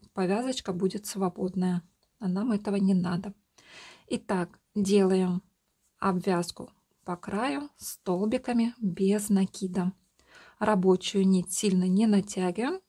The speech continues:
чтобы полотно вязания не стянулось.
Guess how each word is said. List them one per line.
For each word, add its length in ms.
чтобы 520
полотно 500
вязания 540
не 240
стянулось. 840